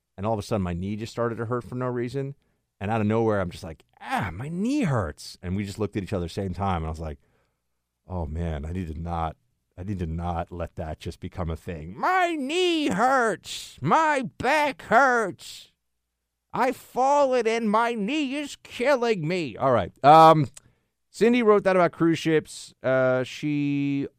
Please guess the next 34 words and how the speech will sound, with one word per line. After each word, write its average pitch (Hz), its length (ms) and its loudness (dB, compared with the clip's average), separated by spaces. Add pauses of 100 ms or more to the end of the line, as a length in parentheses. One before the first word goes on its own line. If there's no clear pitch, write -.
(140)
goes 175 280 0
into 170 160 0
some 143 120 -10
more 139 120 0
detail. 110 520 -2
She 143 180 -4
writes, 147 320 4
"As 180 140 2
a 180 40 0
conservative, 214 580 4 (380)
it - 60 -4
may 220 220 6
seem 214 260 2
backwards 151 720 0
to 127 100 -4
me, 107 380 0 (300)
but 160 100 4
we 180 180 4
need 233 480 6
the 175 80 2
government, 135 480 2
this 233 220 0
government, 147 380 0
to 139 100 0
investigate 165 580 0
Twitter, 190 280 2
Facebook, 156 580 -2
and 135 240 -2
Google 156 420 0
about 117 240 -2
their 117 140 -2
algorithms 147 600 0
and 131 160 2
censorship 113 680 -4